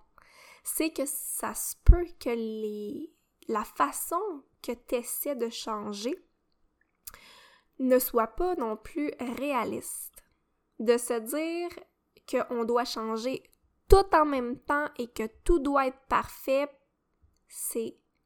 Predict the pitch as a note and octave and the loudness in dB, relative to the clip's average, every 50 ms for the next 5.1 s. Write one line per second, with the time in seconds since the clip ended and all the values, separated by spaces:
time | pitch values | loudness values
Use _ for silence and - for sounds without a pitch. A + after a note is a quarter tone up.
0 | _ _ _ - - D4 C#4+ C#4 C4 B3 B3+ B3+ C4 C#4 - _ _ _ _ _ | _ _ _ -4 -2 0 0 0 -2 -2 -2 -2 -4 -4 -8 _ _ _ _ _
1 | _ _ _ _ _ _ _ - C4+ C4+ C4 - B3 A#3 G#3+ F#3 G3+ - - - | _ _ _ _ _ _ _ 0 0 0 0 0 -2 -2 -2 -4 -6 -8 -8 -10
2 | - - - - - _ _ _ _ _ - - - - - - C4+ A#3+ B3+ C4+ | -12 -12 -14 -18 -20 _ _ _ _ _ -20 -20 -20 -16 -6 -4 2 4 4 4
3 | C4+ - - - - - - - F#4 F#4 F#4 C#4+ C4 B3 A#3+ A#3+ A#3+ A#3+ A#3+ A#3 | 2 0 -6 -10 -8 -6 -4 -2 0 0 0 0 -2 -2 -2 -4 -4 -6 -6 -6
4 | A#3 C4 E4 D4+ D4+ B3+ A#3 A#3 - - - C#4+ C#4+ D4 - - - - - - | -4 -2 -2 -2 -2 -2 -4 -6 -6 -8 -8 -8 -8 -8 -10 -14 -20 -20 -20 -20
5 | - | -20